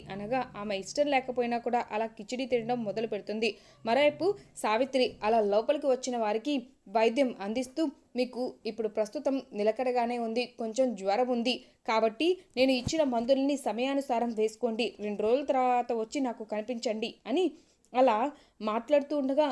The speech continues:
ఇంతలో బయట నుంచి, "సావిత్రి, ఒకసారి రారా" అని మాటలు వినిపిస్తాయి. వెంటనే ఆమె బయటికి పరిగెడుతూ వెళ్ళి చూసేసరికి ఆంగ్లేజీ ప్రభుత్వానికి సంబంధించిన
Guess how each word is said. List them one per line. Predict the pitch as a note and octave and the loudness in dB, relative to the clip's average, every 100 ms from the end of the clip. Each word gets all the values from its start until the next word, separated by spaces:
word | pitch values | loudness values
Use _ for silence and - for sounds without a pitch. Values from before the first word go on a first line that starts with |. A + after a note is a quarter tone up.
| - | -2
ఇంతలో | - C4 D#4 | -6 0 2
బయట | G3 G3 A#3+ D4 | 2 2 0 0
నుంచి, | C#4 D4 C4+ - | -2 -2 -6 -6
"సావిత్రి, | A#3+ A3+ B3+ D#4 F#4+ G4 - | -2 0 0 2 2 2 -2
ఒకసారి | A3 - A#3+ D4+ E4+ | -6 -2 2 2 4
రారా" | D4 D4+ D4 - | 4 2 0 -2
అని | A#3 C#4 - - | -4 -4 -6 -14
మాటలు | F#3+ G3+ A#3 C4 | -8 -6 -4 -4
వినిపిస్తాయి. | A#3+ A#3+ B3 A3+ A3+ A#3 - _ _ A3 | -4 -4 -6 -2 -2 -4 -10 _ _ -2
వెంటనే | B3 E4 G#4 D#4+ - _ | -2 2 0 0 -4 _
ఆమె | B3 B3+ | -2 0
బయటికి | G#3+ G#3 A#3 C#4+ | 0 0 -2 -2
పరిగెడుతూ | A#3+ A3+ C4 C4 C4+ | -4 -2 -2 -4 -4
వెళ్ళి | A#3 A3+ | -2 -2
చూసేసరికి | A#3 A#3 A#3 A3+ A#3+ B3+ D#4+ D#4 _ _ - | -6 -6 -6 -4 -6 -2 -2 -4 _ _ -6
ఆంగ్లేజీ | G#3+ B3+ C4+ B3+ | -2 0 0 -2
ప్రభుత్వానికి | C4+ A3+ A#3+ B3+ B3 A#3+ | -2 -2 0 2 2 0
సంబంధించిన | B3 A#3 A#3 A#3+ A#3 A3+ B3 | -4 -4 -2 0 -2 -4 -2